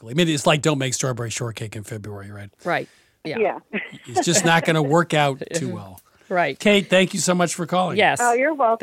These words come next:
Speaker 2: Thank you.
Speaker 3: Thanks.
Speaker 1: Yeah, take care.
Speaker 3: You too.
Speaker 1: This is Milk Street Radio. If you're stuck in a cooking rut, give us a call. Our number is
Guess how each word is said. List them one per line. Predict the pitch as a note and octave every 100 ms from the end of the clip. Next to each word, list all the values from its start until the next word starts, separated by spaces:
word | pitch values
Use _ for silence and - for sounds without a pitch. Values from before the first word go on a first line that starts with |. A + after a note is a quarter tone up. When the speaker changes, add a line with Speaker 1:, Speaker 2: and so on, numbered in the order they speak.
| E3+
Speaker 2:
Thank | G3
you. | D#3 B2+ B2+
Speaker 3:
Thanks. | B3 A#3+ A3
Speaker 1:
Yeah, | D#3+ F3+
take | - C#3+ -
care. | F3 D#3 -
Speaker 3:
You | A#3+ C#4
too. | C4+ F3+ D#3 F#3+ _ _ _ _ _ _ _ G3+
Speaker 1:
This | A#3+
is | G3+
Milk | E3+ D3+
Street | - C3
Radio. | A#2+ B2 G#2+ G2+ G#2
If | D3
you're | C3
stuck | - F3 E3+
in | C#3
a |
cooking | - F#3+ F3+
rut, | D#3 F#3 -
give | B2
us | A2+
a | A#2
call. | - D3+ G#3+
Our | D3
number | B2+ C3+ C3
is | C3+ G3+ B3+